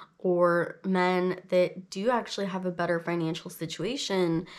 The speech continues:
There's different degrees of this problem happening to all men, actually. There is a degree of this happening with all men, because this is not about how you look, and this is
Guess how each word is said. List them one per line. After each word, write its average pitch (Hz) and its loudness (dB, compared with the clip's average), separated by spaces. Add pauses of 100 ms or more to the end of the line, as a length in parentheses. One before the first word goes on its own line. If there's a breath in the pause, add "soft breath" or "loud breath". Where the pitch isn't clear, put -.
(280 loud breath)
There's 185 2
different 185 0
degrees 180 -2
of 175 2
this 165 0
problem 170 2
happening 208 -2
to 165 0 (240)
all 214 2
men, 78 -2
actually. - -6 (100)
There 185 4
is 202 2
a 202 0
degree 175 0
of 165 -2
this 147 -8
happening - 0 (120)
with 185 0
all 170 4
men, 220 -2 (280 soft breath)
because 185 0
this 165 -2
is 165 0
not 185 2
about 156 2
how - -8
you - -10
look, - -2
and 180 0
this 170 -4
is 165 -2